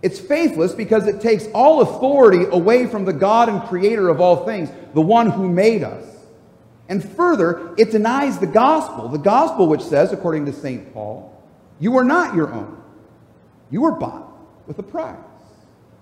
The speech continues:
Now, once we remove that, once we remove God's gracious creation of us and gr-, God's gracious salvation of us, then suddenly, and, and all we're doing is living for ourselves, suddenly we're not loving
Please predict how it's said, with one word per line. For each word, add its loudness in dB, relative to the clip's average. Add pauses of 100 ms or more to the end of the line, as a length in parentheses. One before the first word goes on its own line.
(720)
Now, -4
once 2
we 2
remove 0
that, 2
once -6
we -4
remove 0
God's 0
gracious -4
creation -2
of -4
us 0
and -8
gr-, -4
God's -2
gracious -4
salvation -4
of -6
us, -12 (300)
then 0
suddenly, -2
and, -6
and -2
all 4
we're 2
doing 0
is -2
living -16 (100)
for -12
ourselves, -4 (260)
suddenly -2
we're -2
not 0
loving 0